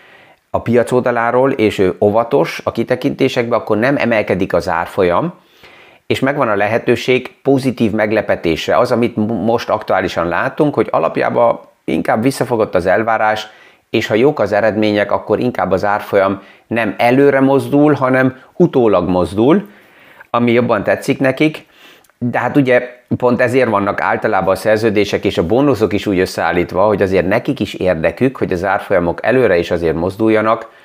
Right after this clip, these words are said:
mert, em, hogyha az árfolyamok nem mozdulnak megfelelően, és közeledik az év vége, akkor, eh, kevesebb a bónuszok. Ez is egy plusz oka annak, hogy az év vége előtt még a menedzsmentnek is érdeke az, hogy az árfolyamok inkább az utolsó negyedévben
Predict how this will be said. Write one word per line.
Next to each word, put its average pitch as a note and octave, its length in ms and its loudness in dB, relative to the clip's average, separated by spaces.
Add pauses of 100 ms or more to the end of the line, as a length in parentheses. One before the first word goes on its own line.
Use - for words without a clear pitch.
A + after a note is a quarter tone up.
(480)
mert, G2 580 -2
em, G2 540 0 (140)
hogyha G#2+ 240 0
az F#2+ 80 -2
árfolyamok G2+ 480 -2
nem G2+ 120 0
mozdulnak F#2+ 420 -2
megfelelően, A#2 580 0
és G2+ 160 -4
közeledik E2+ 480 0
az D#2+ 120 -2
év D#2 180 0
vége, E2 520 0 (500)
akkor, G2+ 640 0
eh, F#2+ 160 0
kevesebb F#2+ 380 -2
a D3 100 0
bónuszok. D3+ 640 0 (220)
Ez A2 160 0
is A#2 140 0
egy - 300 -2
plusz C#3 300 2
oka A2+ 300 0
annak, G#2+ 500 0 (360)
hogy G2 160 -2
az F#2 140 -2
év G#2 200 0
vége G2 380 2
előtt F#2+ 420 2
még G2 380 2
a G2 40 2
menedzsmentnek G2 680 0
is G2 140 -2
érdeke F2+ 480 0
az, G#2 180 2
hogy F#2 120 -4
az E2 100 -2
árfolyamok F#2 520 -2
inkább F#2+ 320 -4
az F2 140 -2
utolsó F#2+ 360 -4
negyedévben D#2+ 640 0